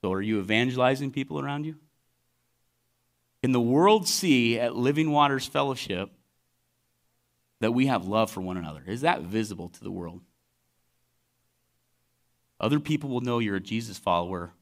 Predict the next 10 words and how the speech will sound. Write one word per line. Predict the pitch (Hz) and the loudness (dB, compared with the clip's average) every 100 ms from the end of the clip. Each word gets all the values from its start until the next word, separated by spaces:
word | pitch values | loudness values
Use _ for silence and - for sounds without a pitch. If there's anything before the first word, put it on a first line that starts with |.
| _ | _
when | 98 | -8
you | 95 | -6
show | 85 113 104 | -6 -4 -2
love | 101 98 92 | -2 -2 -4
to | 104 | -12
each | 95 - | -10 -8
other. | 92 90 90 _ _ _ _ _ _ _ _ _ - | -8 -8 -14 _ _ _ _ _ _ _ _ _ -4
So | 110 | -2
love | 101 107 131 135 113 | 2 4 4 4 -2
well. | 104 104 98 - | 2 4 4 0